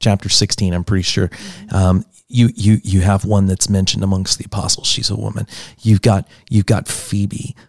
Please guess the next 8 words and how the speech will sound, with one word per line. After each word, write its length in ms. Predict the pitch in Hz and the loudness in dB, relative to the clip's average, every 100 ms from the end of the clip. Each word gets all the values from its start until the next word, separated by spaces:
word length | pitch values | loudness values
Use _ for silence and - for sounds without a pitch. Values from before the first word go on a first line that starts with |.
| _ | _
who 180 | 120 110 | 4 4
is 160 | 98 | 4
a 60 | 101 | 0
deaconess. 720 | - 98 - - 101 - - - - _ | -6 -10 -10 -10 -6 -4 -4 -8 -20 _
You've 220 | 120 113 | 4 4
got 240 | - 98 - | 4 0 2
the 80 | 101 | -2
four, 680 | - - 113 113 110 - | -2 0 4 6 4 0